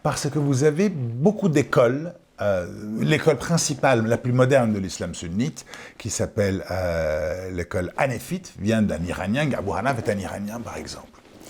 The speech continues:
Pourquoi ? Parce qu'aujourd'hui, dans l'esprit des musulmans, dans l'esprit de la rue musulmane, de la rue arabe, qui souffre, si vous voulez, de la frustration, de, de, de l'incompétence des, des, des, des, des, de leurs dirigeants, vous avez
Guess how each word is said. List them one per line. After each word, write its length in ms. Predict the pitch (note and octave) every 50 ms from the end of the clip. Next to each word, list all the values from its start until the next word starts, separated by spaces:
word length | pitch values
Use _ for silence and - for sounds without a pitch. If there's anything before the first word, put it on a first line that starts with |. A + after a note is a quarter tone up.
| - - - - - - - - -
Pourquoi ? 380 | - - F3 - - - A3 A3
Parce 320 | A3 A3+ G3 - - -
qu'aujourd'hui, 800 | C#3+ C#3 D3 - A3+ G#3 E3 E3+ D#3+ B2 A2+ F2+ F#2+ G#2 A2+ C#3+ D#3+ -
dans 120 | B2 B2 B2
l'esprit 680 | B2+ C#3 E3 - - - - - - - - A#3 A3+
des 140 | E3 C#3 B2+
musulmans, 640 | A#2 A#2+ B2 A#2 G2+ G2+ G2+ F2+ E2 D#2+ C#2+ - - - -
dans 120 | A#2 A2+
l'esprit 680 | A2+ G#2+ G#2 G#2 A2+ B2 B2 G#2+ - - - - A3 G#3+
de 120 | E3 D#3
la 120 | C#3 C3 B2
rue 240 | G#2+ - G3 A3+ G#3+
musulmane, 540 | F3 C#3 G#2+ F#2+ G#2 F#2 F#2 F2 E2 E2
de 80 | E2+ A2
la 120 | A2 A2
rue 140 | A2 F3 F#3+
arabe, 440 | F#3+ C#3 G#2 A#2 A#2 A#2 B2 C#3 D#3 - - - - - - - - - - - -
qui 100 | - C#3
souffre, 640 | - - - - - C4+ C#4+ A#3+ - - - -
si 160 | - - - C3
vous 80 | A#2
voulez, 200 | G#2+ A2+ B2+ C3+
de 80 | B2+ C3
la 100 | B2 A2+
frustration, 1080 | - - B2+ - G#3+ G3 - - - - C#3+ C3 - - - - D3+ C#3 C3+ C3 B2+
de, 340 | B2 A#2+ A2 G#2 A#2 A2+ G#2 - - - - - - -
de, 80 | C3 B2
de 140 | A#2 C3
l'incompétence 840 | D3+ F3 G#3 G#3 E3+ F#3 F3+ C#3 D3+ C3+ - D#3+ D3 C#3 B2 - -
des, 80 | - G#2+
des, 240 | - - A2+ A2 G#2+
des, 260 | F2+ G2+ G2+ F#2+ F2+
des, 160 | E2 F#2 F#2
des, 140 | E2+ E2+ F#2+
de 140 | E2+ D#2 G2+
leurs 160 | G#2 F#2+ C2+
dirigeants, 580 | D2+ F2 F#2+ E2 E2 E2+ E2 F2 G2 G2 A#2+ D#3+ - _ _ _ _ _ _ - - - - - -
vous 340 | B2+ C3 D3 E3 D3+ C#3+
avez 360 | D#3 D3+ C#3+ E3+ A3 A3+ G#3